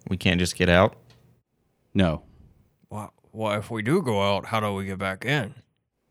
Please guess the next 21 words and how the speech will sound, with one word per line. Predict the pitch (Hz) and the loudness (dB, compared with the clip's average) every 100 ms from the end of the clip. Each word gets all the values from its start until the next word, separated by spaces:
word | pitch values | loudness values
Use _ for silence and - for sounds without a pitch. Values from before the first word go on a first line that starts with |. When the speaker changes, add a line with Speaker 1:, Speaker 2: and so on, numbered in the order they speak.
| _ _ _ | _ _ _
Speaker 2:
Well, | 117 95 | 4 4
that's | 87 95 | 4 0
the | - | -2
thing. | 87 117 101 85 92 - _ _ _ | 0 2 2 2 -4 -12 _ _ _
If | 110 - | -2 0
you | 98 | 2
want | 98 101 104 - | 4 4 2 -2
the | |
barracks, | 82 - 110 110 85 85 - - - - _ _ _ _ - | -4 4 6 8 6 2 -4 -14 -14 -20 _ _ _ _ -4
then | 90 | 0
you're | 87 | 2
gonna | 85 87 | 2 0
be | 85 85 | 0 0
locked | 87 85 - - | 0 0 -2 -6
behind | 87 87 80 | -6 -4 -4
the | 76 | -4
drawbridge. | - 82 78 71 - - - - - _ _ _ | -2 0 2 0 -6 -10 -12 -14 -14 _ _ _
Speaker 3:
But | - 101 - _ _ _ _ | -12 -12 -14 _ _ _ _
no, | 92 127 175 98 | -8 0 0 0
but | 95 101 | -2 0
what? | 104 120 | 0 -2